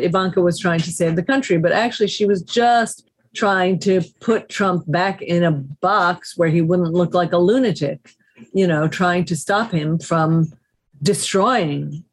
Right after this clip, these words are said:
himself as she saw it in the moment. Now, whether, uh, whether he destroyed himself or not by doing what he did or by not, not trying to stop what was going on,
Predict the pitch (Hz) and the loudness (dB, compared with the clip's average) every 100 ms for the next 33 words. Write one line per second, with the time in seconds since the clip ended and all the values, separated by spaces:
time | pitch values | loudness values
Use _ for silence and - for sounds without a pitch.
0 | _ _ _ 175 175 170 160 - - - | _ _ _ 0 0 2 -2 -4 -10 -6
1 | 165 160 165 143 170 156 151 151 156 196 | -4 0 -2 0 0 2 2 0 2 2
2 | 175 - - _ _ - 165 151 156 170 | 0 -4 -12 _ _ -2 0 2 0 0
3 | 165 160 156 151 147 143 143 _ _ _ | 2 2 2 2 2 0 -4 _ _ _
4 | _ _ - 196 175 165 156 143 - 214 | _ _ -2 2 2 2 0 -2 0 0
5 | 214 170 175 147 151 170 202 151 139 _ | 2 -2 -2 -2 -2 0 0 -2 -6 _
6 | _ 156 160 156 160 151 147 147 143 147 | _ -2 0 0 0 0 0 0 0 2
7 | 147 147 147 147 151 185 202 - _ _ | 2 2 0 0 0 0 -2 -6 _ _
8 | _ _ 180 175 - 170 151 143 143 165 | _ _ -2 -2 -2 -2 -2 -4 -4 -2
9 | 151 160 165 147 156 143 190 262 196 208 | -2 -2 -2 -4 -2 -2 0 0 0 -2